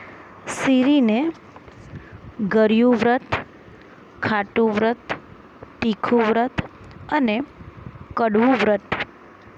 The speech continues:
કર્યા હતા. બીજો સવાલ, તમારા વડીલો કયા કયા વ્રત અથવા ઉપવાસ કરે છે? એ તમે તમારા દાદા, દાદી, મમ્મી, પપ્પાને પૂછવાનું,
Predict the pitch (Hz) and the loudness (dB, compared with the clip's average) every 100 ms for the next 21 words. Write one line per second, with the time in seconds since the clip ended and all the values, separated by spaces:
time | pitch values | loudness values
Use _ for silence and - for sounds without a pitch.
0 | - - - - - 247 214 208 190 180 | -20 -20 -20 -16 -2 2 4 2 2 -2
1 | 180 196 196 - - - - - - - | -4 -8 -8 -12 -20 -20 -20 -20 -20 -20
2 | - - - - - 254 254 240 294 - | -18 -18 -18 -20 -6 0 0 2 0 2
3 | 208 202 233 - - - - - - - | 0 0 -2 -6 -12 -12 -18 -18 -18 -18
4 | 220 247 240 285 320 302 240 214 208 180 | -4 0 2 2 2 2 0 0 0 0
5 | 185 226 - - - - - - - - | -2 -4 -12 -20 -20 -20 -20 -20 -16 -4
6 | 330 349 330 262 226 196 214 - 214 - | 0 0 2 2 2 2 0 0 -4 -2
7 | 214 190 - 208 208 - 220 202 214 - | -2 -2 -4 -4 -4 -4 -4 -2 -4 -6
8 | 233 - - - - - - - 233 226 | -8 -10 -18 -18 -20 -20 -20 -8 -4 -2
9 | 220 208 202 208 202 202 190 196 196 202 | -2 -2 -4 -4 -2 -2 -2 0 -2 -2
10 | 190 208 202 190 196 196 - 208 220 277 | -2 -2 -2 -2 -2 -2 -4 -4 0 -2
11 | - 233 202 | 0 -2 -2